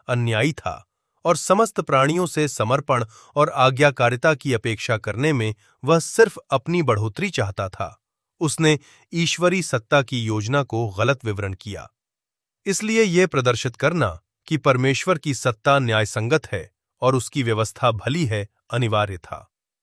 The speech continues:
शैतान ने ऐसा प्रतीत होने दिया जैसे वह सृष्टि की भलाई को बढ़ावा दे रहा था। हड़पने वाले के वास्तविक चरित्र और उसके वास्तविक लक्ष्य की समझ सबको होनी चाहिए।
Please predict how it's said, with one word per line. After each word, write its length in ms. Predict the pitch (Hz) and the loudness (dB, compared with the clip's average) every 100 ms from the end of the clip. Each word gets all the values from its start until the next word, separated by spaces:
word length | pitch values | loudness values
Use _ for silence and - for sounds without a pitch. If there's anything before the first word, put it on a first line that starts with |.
| _ _ _ _ | _ _ _ _
शैतान 520 | - 170 165 185 208 | 0 2 4 4 4
ने 180 | 214 208 | 2 0
ऐसा 400 | 196 131 131 185 | 0 0 2 0
प्रतीत 400 | - 135 139 131 | 0 -2 -2 -4
होने 260 | - 120 151 | -4 -2 0
दिया 340 | 120 98 92 _ _ | 0 -4 -6 _ _
जैसे 360 | 110 156 165 202 | 2 4 4 4
वह 180 | 170 175 | 2 2
सृष्टि 460 | - 143 131 185 | 0 -2 -2 -4
की 180 | 170 170 | -6 -4
भलाई 380 | 127 104 110 143 | -2 0 2 2
को 220 | - 135 | 0 -4
बढ़ावा 440 | 127 107 98 120 113 | -2 -2 0 2 2
दे 160 | 98 | -2
रहा 220 | 92 95 | -10 -10
था। 320 | 95 - - _ _ _ _ _ _ _ _ - | -10 -12 -16 _ _ _ _ _ _ _ _ 2
हड़पने 360 | 151 175 214 220 | 4 4 4 6
वाले 320 | 147 143 165 | 6 4 2
के 180 | 170 165 | 0 0
वास्तविक 540 | 113 110 - 143 143 | 2 0 0 -4 -4
चरित्र 480 | - 120 160 107 90 _ _ | -2 -2 -2 -6 -12 _ _
और 160 | 139 147 | 2 2
उसके 260 | 135 - | 2 0
वास्तविक 580 | 143 107 110 - 139 139 | 2 2 2 0 -4 -2
लक्ष्य 340 | 113 120 - 139 | -2 -2 -4 -6
की 140 | 127 | -6
समझ 460 | - 143 139 98 - | -4 0 0 -2 -8
सबको 420 | - 175 151 117 | -2 0 0 -2
होनी 260 | 92 101 95 | -4 -6 -6
चाहिए। 540 | - 90 101 90 - | -8 -8 -12 -14 -18